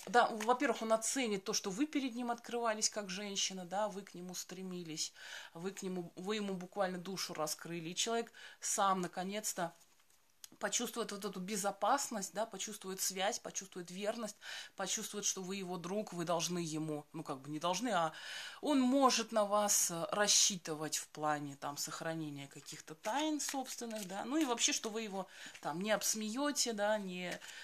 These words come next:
ничего ему, не причините ему никакой внутренней боли, потому что внутренний человек может быть довольно ранимым,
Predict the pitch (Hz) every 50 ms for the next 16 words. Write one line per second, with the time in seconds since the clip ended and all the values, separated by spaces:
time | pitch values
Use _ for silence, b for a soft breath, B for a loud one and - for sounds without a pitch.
0 | B B - 208 - - 285 277 240 240 254 240 - - 269 285 277 - 294 262
1 | - - - 285 302 302 277 - - 240 247 226 233 262 254 226 196 - 214 202
2 | - 247 233 190 190 214 226 190 - 190 202 196 190 185 180 160 165 190 185 165
3 | 151 143 - - 156 160 - - 170 170 208 226 226 - 208 196 185 - - 180
4 | 180 180 - 165 170 170 165 165 160 175 180 180 175 175 175 - - 233 285 359
5 | 370 311 233 175